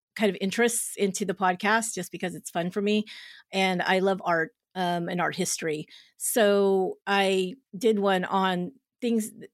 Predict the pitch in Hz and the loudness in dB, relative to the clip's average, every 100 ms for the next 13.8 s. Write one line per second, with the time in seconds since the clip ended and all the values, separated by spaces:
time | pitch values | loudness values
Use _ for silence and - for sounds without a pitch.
0 | - 208 202 202 180 190 185 180 151 - | -8 -2 0 2 4 4 2 0 -2 0
1 | 185 - - - - 190 - 170 160 147 | 0 -2 -10 -12 -6 -4 0 0 -2 -4
2 | - - - - - - - _ 214 214 | -6 -10 -16 -20 -20 -20 -20 _ -6 0
3 | 214 196 190 202 202 180 185 185 185 180 | 4 4 2 2 2 2 2 2 2 0
4 | 180 180 175 170 165 _ - 190 160 - | 2 2 2 -2 -6 _ -2 -2 0 -2
5 | - _ 202 208 233 202 202 196 208 190 | -4 _ 0 2 2 0 2 0 0 -2
6 | 190 180 165 165 - - 190 185 175 - | 0 0 0 0 -6 -2 0 2 2 2
7 | 175 190 208 202 190 - 196 180 202 175 | 0 0 0 0 0 -4 -4 -2 0 -2
8 | 175 208 165 160 - 180 170 160 175 170 | -2 -4 -2 -4 -6 -4 -2 -2 -4 -4
9 | 165 165 208 233 - - 208 - - _ | -6 -2 -2 -2 -4 -8 -12 -20 -20 _
10 | - 202 175 175 170 - 175 180 _ - | -2 0 2 2 0 -2 -2 -4 _ -4
11 | 180 165 175 202 185 170 175 170 170 - | -4 -2 -4 -2 -2 0 -2 -4 -8 -4
12 | 180 170 165 175 - 180 - 180 165 156 | -2 -2 -4 -8 -8 -8 -6 -4 -2 -2
13 | - 240 220 226 220 220 180 175 | -2 0 4 2 2 0 0 -4